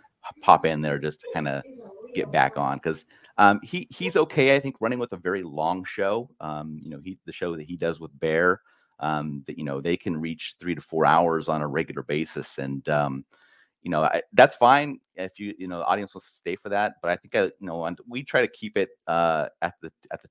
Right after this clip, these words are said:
two hour mark. So I think maybe just trying to keep things timely, um, would only be, would be my biggest gripe.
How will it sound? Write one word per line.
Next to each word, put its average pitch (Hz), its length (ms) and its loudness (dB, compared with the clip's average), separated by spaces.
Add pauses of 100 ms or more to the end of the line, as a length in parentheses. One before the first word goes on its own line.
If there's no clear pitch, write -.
two 92 160 -10
hour 78 180 -4
mark. 69 300 -8
So 78 260 -6
I - 400 -20
think 185 120 -4
maybe 156 160 0
just 123 120 -6
trying 123 140 6
to - 60 -4
keep 120 260 -4
things 107 560 -2 (320)
timely, 85 640 2 (160)
um, 76 460 -4 (100)
would 87 180 -10
only 78 200 -6
be, 73 280 -10
would 87 140 -8
be 87 140 -8
my 71 100 -2
biggest 65 320 -6
gripe. 60 260 -4